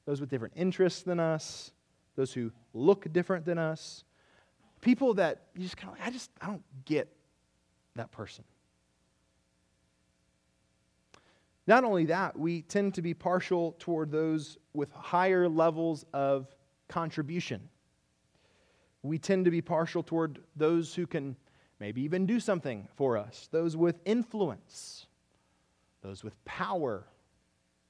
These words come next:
those with wealth, with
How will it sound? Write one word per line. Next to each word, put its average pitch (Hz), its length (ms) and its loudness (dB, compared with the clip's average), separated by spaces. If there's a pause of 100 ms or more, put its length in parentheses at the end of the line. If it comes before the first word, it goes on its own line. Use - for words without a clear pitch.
(800)
those 113 260 -4
with 120 220 -4 (480)
wealth, 214 420 -4 (1700)
with 107 180 -8